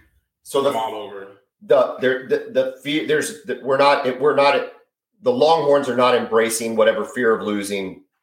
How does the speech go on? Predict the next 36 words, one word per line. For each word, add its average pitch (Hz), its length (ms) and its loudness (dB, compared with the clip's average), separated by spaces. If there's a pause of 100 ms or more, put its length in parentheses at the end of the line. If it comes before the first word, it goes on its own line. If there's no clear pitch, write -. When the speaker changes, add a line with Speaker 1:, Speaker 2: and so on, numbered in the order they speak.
(340)
Speaker 1:
by 101 120 2
bringing, 107 360 0
by 107 120 2
not 110 300 2
bringing 98 300 -2
in 87 320 -2 (140)
recruits. - 460 -2
Speaker 2:
No, - 60 -4
Speaker 1:
You're 123 120 4
saying 120 420 2
this 113 200 0
Speaker 2:
generally 190 540 0
don't 143 220 2
make 139 180 2
their 131 100 2
decisions 123 480 0
based 120 300 2
on 110 540 -6
the 117 120 -4
results 113 460 -2
of 98 180 -6
one 110 300 -4
game, 127 440 -2
unless, - 440 0
you 127 80 2
know, 104 160 -2
it's, - 220 -6 (560)
I'm 131 260 4
picking 127 320 -2
Texas 127 540 -4
or 120 320 2
Alabama, 101 540 -4
and, 98 200 -12
and, 104 260 -12
you 113 100 -2
know, 87 240 -8